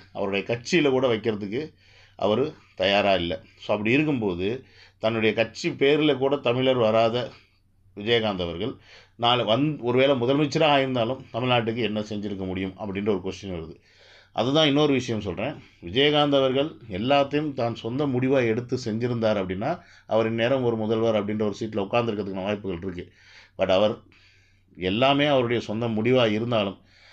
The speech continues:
அதில் பல ப்ரெஷரைஸ் அவருக்கு இருந்தனால, அவருடைய கட்சியை வந்து ஒரு திராவிடமாகவும், அவருடைய கொள்கையில பார்த்தீங்கன்னா,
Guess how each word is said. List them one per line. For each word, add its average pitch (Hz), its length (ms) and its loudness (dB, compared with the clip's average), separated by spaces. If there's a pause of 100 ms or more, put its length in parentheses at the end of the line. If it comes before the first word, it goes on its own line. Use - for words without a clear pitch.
(160)
அதில் 127 520 0
பல 151 640 4
ப்ரெஷரைஸ் 120 800 0
அவருக்கு 101 440 -2
இருந்தனால, 95 640 0
அவருடைய 170 320 0
கட்சியை 131 360 -2
வந்து 117 320 -4 (280)
ஒரு 123 160 0
திராவிடமாகவும், 113 800 0 (100)
அவருடைய 131 400 2
கொள்கையில 135 400 2
பார்த்தீங்கன்னா, 117 540 0